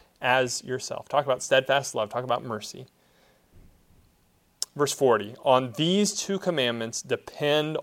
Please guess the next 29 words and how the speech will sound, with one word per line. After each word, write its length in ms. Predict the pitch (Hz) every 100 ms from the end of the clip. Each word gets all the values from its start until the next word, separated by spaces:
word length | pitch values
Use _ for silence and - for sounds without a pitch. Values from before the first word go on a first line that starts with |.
| -
all 340 | 135 123 123
the 120 | 123
law 400 | 120 113 107 104 -
and 100 | 113
the 60 | 104
prophets." 540 | - - - - - _ _ _ _ _ _ _ _ _ _ _ _ _ _ _
What, 160 | 202 190
what 120 | 190
God 280 | 208 277 -
says, 440 | - 208 139 127
what 120 | 165
Jesus 340 | 151 220 208 -
says, 500 | 170 156 139 123 175 -
is 180 | 143 131
not, 760 | 143 160 196 190 190 - - - _ _ _ - - -
um, 540 | 170 160 139 120 117 - _ _ _ _ _ _ -
"These 420 | 131 170 202 208
two 120 | 208
commands 520 | 170 165 156 156 147 -
are 140 | 139
more 260 | 135 139 156
important 720 | 143 135 - 151 131 120 -
than 160 | 131 123
all 120 | 113
the 100 | 110
law 200 | 110 113
and 100 | -
the 60 | -
prophets." 580 | - - - - -